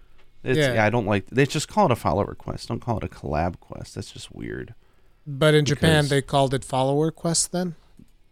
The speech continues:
Speaker 1: Um, they, it's a, it's a different, um, it's, it's a made-up phrase that they have, and it's more about, like, it's almost like, um, an alliance of courage, like, you know,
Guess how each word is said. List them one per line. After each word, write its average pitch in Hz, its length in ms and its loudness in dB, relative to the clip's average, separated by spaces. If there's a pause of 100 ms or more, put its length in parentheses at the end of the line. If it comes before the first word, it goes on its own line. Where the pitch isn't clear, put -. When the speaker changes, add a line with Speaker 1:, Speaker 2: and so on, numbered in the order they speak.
(260)
Speaker 1:
Um, 147 520 4
they, 170 140 2
it's - 280 -2
a, 143 100 0 (140)
it's 151 240 0
a 143 60 -2
different, 113 500 0 (460)
um, 95 600 -2 (1800)
it's, 135 340 -6
it's 127 200 -4
a 123 40 -2
made-up 95 480 -2
phrase 95 520 -8
that - 120 -14
they 92 160 -10
have, 90 320 -8
and 90 120 -8
it's 95 200 -10
more 107 200 -4
about, 90 380 -4
like, 92 320 -2 (520)
it's 117 120 -6
almost 147 260 2
like, 107 320 0
um, 90 560 -4 (2250)
an 107 120 -4
alliance 101 520 2
of 87 120 -12
courage, 80 540 -10
like, 80 240 -8
you 95 80 -8
know, 87 180 -8